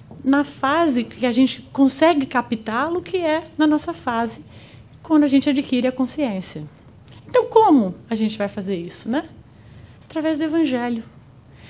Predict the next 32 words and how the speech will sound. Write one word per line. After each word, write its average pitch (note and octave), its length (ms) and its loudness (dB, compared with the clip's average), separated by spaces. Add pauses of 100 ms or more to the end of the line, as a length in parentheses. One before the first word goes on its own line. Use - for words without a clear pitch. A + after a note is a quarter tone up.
(220)
A B3 80 0
consciência C4 1120 0 (160)
de A3 120 -2
que A3 100 0
a A3+ 80 4
gente D4+ 300 2
vai A3+ 300 0
alcançar G3+ 420 -2
essa G3 180 -6
luz, D4+ 480 0 (180)
ela F4 180 2
vai E4 180 0
vir G4 220 -2
de - 80 -10
que - 140 0
forma? A#3 520 0 (760)
O C4+ 80 -4
que - 120 2
ele G#4 160 6
deixou C4+ 460 2
pra G3+ 200 -4
nós? E3+ 480 -8 (540)
O - 20 -8
Evangelho, C4 600 -2 (360)
né? D#4 120 0
Nem A#4 180 0
foi G#4 220 0
ele A4 120 -2
que - 80 -12
escreveu, E4+ 600 2 (280)
seus A#3+ 300 -2
discípulos F4+ 840 -2